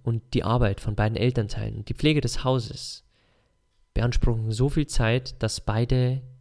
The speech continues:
diesen Moment nicht genießen können, dass sie ihr Auto nicht genießen können, ihr Haus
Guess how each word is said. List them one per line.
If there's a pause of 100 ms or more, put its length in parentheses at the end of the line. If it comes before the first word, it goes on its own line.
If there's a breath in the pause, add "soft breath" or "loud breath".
(100)
diesen
Moment
nicht
genießen
können,
dass
sie
ihr
Auto
nicht
genießen
können,
ihr
Haus